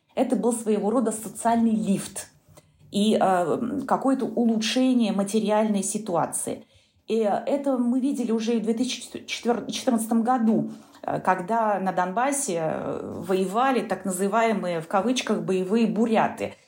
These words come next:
И, конечно, когда вы думаете, что, э, люди этнических, э, меньшинств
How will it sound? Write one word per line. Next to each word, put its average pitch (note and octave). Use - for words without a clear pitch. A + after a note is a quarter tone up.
И, -
конечно, B3
когда F#3+
вы G3+
думаете, G3+
что, -
э, E3+
люди G#3
этнических, G#3+
э, E3
меньшинств G#3